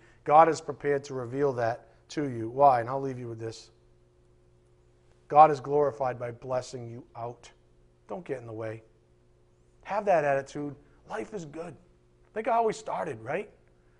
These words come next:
Rejoice always. Pray without ceasing. Give thanks for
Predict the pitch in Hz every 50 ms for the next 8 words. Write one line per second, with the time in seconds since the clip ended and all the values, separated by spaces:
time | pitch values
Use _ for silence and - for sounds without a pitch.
0 | _ - 180 180 170 220 247 254 240 - 214 202 208 220 214 175 123 160 - -
1 | _ _ _ _ _ _ _ _ _ _ _ _ _ _ _ - 190 214 254 247
2 | 240 226 214 208 208 - 214 208 190 - 151 135 131 190 196 - - 202 214 220
3 | 202 - 190 190